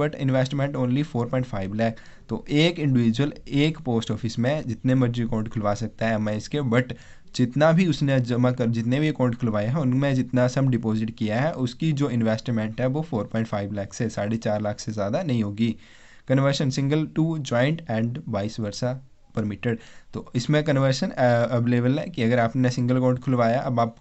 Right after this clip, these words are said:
उसको, उसको ज्वाइंट करवाना चाहते हैं, तो आप करवा सकते हैं, और ज्वाइंट है, तो उसको सिंगल भी करवा सकते हैं, अलो है। Maturity five years from opening date, तो इसमें मैच्योरिटी हमें कब मिलती है? पाँच साल पूरे होने के बाद, ठीक है। इसकी जो मैच्योरिटी, अ, टाइमिंग है, वो पाँच ईयर है।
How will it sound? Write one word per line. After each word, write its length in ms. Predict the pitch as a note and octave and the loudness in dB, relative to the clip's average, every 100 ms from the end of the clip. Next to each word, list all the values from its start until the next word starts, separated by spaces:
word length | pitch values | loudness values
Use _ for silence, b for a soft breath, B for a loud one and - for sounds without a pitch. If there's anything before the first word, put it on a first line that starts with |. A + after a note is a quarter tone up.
| - | -6
उसको, 440 | C3+ B2 A2+ - | -2 0 0 -2
उसको 220 | A#2+ - A#2 | -4 0 0
ज्वाइंट 260 | A#2 B2+ | 2 2
करवाना 340 | C3+ B2+ B2 B2 | 2 2 2 0
चाहते 240 | A#2 D#3+ | -2 -4
हैं, 40 | |
तो 60 | F3+ | -2
आप 160 | A2+ - | -2 0
करवा 260 | A2+ A2+ | 0 0
सकते 280 | A2+ A#2 D#3+ | 0 -4 -6
हैं, 60 | - | -4
और 140 | A#2 | -2
ज्वाइंट 340 | A#2 A2 B2 | 0 0 0
है, 100 | D#3 | -2
तो 100 | E3 | -2
उसको 200 | C#3 - | -4 -2
सिंगल 300 | A#2+ A2+ A2 | -2 0 0
भी 120 | A#2 D#3 | 0 0
करवा 280 | A2+ G#2 | -2 -2
सकते 320 | G2 A2 - C#3 | -2 -8 -6 -6
हैं, 120 | G3 B B B | -6 B B B
अलो 220 | A2+ A2 | 0 2
है। 200 | G2 G#2+ - b b b b B2 | 0 -8 -12 b b b b 2
Maturity 520 | C3 C3+ D3+ C#3 C#3 | 2 4 2 0 0
five 260 | B2+ C#3 D3 | 4 4 6
years 280 | D#3 D3+ D3+ | 2 0 -2
from 120 | E3+ B3+ | -2 -2
opening 360 | A#2+ A#2+ A2+ A2+ | -2 0 0 2
date, 200 | A2+ A2 | 0 -2
तो 120 | A#2+ | -2
इसमें 200 | A#2+ C#3 | 0 2
मैच्योरिटी 460 | C3+ C3 C#3+ C3+ D3+ | 2 2 2 0 0
हमें 200 | C#3 C3+ | 0 0
कब 100 | C#3+ | -2
मिलती 280 | C#3 C3 F#3+ | -2 -2 -6
है? 220 | E4 B2 | -6 -2
पाँच 300 | A#2 A#2 A2+ | 0 2 2
साल 160 | C3 | -2
पूरे 340 | F3+ B2+ A#2+ A#2 | -2 -2 0 2
होने 200 | A2+ A2+ | 2 0
के 120 | A2+ | -2
बाद, 220 | G2 F#2+ - | -4 -6 -8
ठीक 100 | F3+ | -8
है। 140 | D#3+ | -6
इसकी 280 | B2+ C3 B2 | -2 0 2
जो 120 | A#2+ | 2
मैच्योरिटी, 540 | A#2 A2+ A#2+ A#2 C3+ | -2 -2 -4 -4 -4
अ, 400 | B2+ - A2+ A2 | -4 -4 -4 -2
टाइमिंग 380 | G#2+ A2 G#2+ A#2 | -2 -2 -2 -2
है, 60 | F#3 | -4
वो 120 | E3 - A2+ | -8 -8 -6
पाँच 460 | - G#2+ G2+ - | -2 -2 -4 -6
ईयर 120 | G2 | -6
है। 200 | F#2+ G2+ | -6 -10